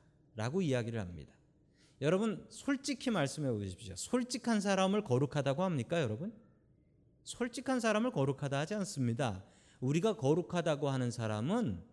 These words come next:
나랑 좀 다르게 사는 것 같은 사람을 거룩하다라고 하지요. 여러분, 저 같은 목소리를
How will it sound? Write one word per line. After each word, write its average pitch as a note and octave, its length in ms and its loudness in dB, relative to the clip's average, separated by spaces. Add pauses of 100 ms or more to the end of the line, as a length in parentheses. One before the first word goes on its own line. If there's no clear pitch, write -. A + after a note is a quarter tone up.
(260)
나랑 C#3+ 380 0
좀 C#4 180 -4
다르게 E3+ 520 2
사는 D3+ 420 -2
것 B2 100 -2
같은 A#2 320 -2
사람을 A#2 680 -2 (280)
거룩하다라고 F#2 680 -6
하지요. C#3 460 -8 (720)
여러분, F3+ 380 2
저 F2+ 180 -8
같은 D3+ 280 0
목소리를 A3 720 0